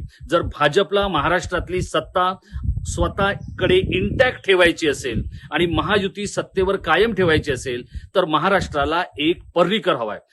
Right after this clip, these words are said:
आता हा मनोहर पर्रीकर कोण होणार? नितीन गडकरींसारखा क्षमतावान होणार की विनोद तावडेंसारखा महाराष्ट्राच्या राजकारणाने दुर्लक्षित केलेला पण केंद्रात जाऊन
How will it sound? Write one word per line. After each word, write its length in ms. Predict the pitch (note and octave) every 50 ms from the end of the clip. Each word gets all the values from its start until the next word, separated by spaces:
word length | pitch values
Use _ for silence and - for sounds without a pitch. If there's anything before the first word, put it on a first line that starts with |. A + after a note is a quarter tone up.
| _ - - -
आता 180 | D3+ - G3+
हा 220 | F3+ - G#3 A#3+ A#3+
मनोहर 340 | A#3 A3+ A3 A#3+ A#3 A#3
पर्रीकर 440 | A3 - A3+ G3 A3 G#3+ - A3+ A3+
कोण 280 | G#3+ - - B3 C4+ B3+
होणार? 340 | G#3 F#3+ E3+ D#3 D3+ D3 D3 - - - _ _ - - - - - _
नितीन 280 | C#3+ E3+ E3+ G#3+ A3+ A3
गडकरींसारखा 760 | G3 F3+ F3+ F3+ - G#3 G#3+ A3+ A3 - G#3 F#3+ E3+ G#3+ G3+
क्षमतावान 640 | F#3 - - F3+ D#3+ E3+ E3+ G#3+ G#3+ A3+ A#3 A#3+ A#3+
होणार 360 | A3 A#3 A#3 A#3+ B3+ - - - - - - - -
की 300 | A3+ G3 F#3+ G3+ G3 - - - D3
विनोद 380 | D#3+ F3+ G3+ A3 A3 D#3 -
तावडेंसारखा 840 | G3 E3+ E3+ F3+ G3 G#3 G#3+ G3 - G#3 F#3 F3 F3 - D#3 C#3+ D#3 F3+ - - - - - -
महाराष्ट्राच्या 800 | D#3 - F3 F#3 G#3 G#3 F#3 - - G3 F#3+ F#3 - G#3+ G#3+ G#3+
राजकारणाने 760 | F#3+ D#3+ D#3 D3 F3 F#3 - F#3+ F#3 F#3 F#3+ G3 F#3+ G3+ A3+
दुर्लक्षित 560 | - - F#3+ A#3+ B3 C#4+ D4+ C#4+ - - B3+ F3+ -
केलेला 360 | F#3 D#3+ C#3 C#3 B2 A#2 G#2+ G#2 - - - - - - - - - - F#3+
पण 180 | G3+ A3 A#3
केंद्रात 580 | A#3 - - - F3 E3+ F#3 F#3 A3 A#3 A#3+ A#3
जाऊन 420 | F3 C#3+ F3 E3 D#3 E3 F#3+ G3+